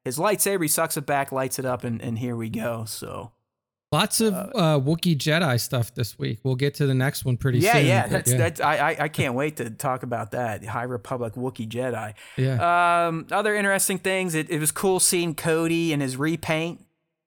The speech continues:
Speaker 1: Uh, he
Speaker 2: Mm-hmm.
Speaker 1: didn't go full white and black like the clones did. He, he just changed his yellow to gray. Again, you can't have a personality in the Empire,
Speaker 2: No
Speaker 1: even as
Speaker 2: personality.
Speaker 1: a clone.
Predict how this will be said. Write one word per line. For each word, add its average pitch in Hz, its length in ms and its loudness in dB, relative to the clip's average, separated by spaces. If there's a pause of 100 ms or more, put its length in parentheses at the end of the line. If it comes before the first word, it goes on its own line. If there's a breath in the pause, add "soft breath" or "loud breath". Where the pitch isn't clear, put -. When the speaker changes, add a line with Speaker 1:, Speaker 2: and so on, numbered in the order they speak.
(100)
Speaker 1:
Uh, 131 120 -4
he 127 80 2
Speaker 2:
Mm-hmm. 147 80 4
Speaker 1:
didn't 156 140 0
go 151 240 2
full 160 680 0
white 147 420 0
and 160 120 0
black 147 380 0
like 139 240 -2
the 135 100 -6
clones 139 580 -4
did. 143 320 -2
He, 131 280 -4 (280 soft breath)
he 135 80 -6
just 131 340 -8
changed 143 340 -2
his 127 160 -4
yellow 135 440 0
to 120 180 -6
gray. 127 680 -4 (180)
Again, 131 220 -4
you 123 120 -4
can't 135 460 -4
have 143 220 0
a 135 40 -4
personality 160 840 0
in 151 100 0
the 147 100 0
Empire, 135 680 -2 (120 loud breath)
Speaker 2:
No 165 100 4
Speaker 1:
even - 60 2
as - 40 6
Speaker 2:
personality. 131 480 2
Speaker 1:
a - 20 -8
clone. 139 560 -2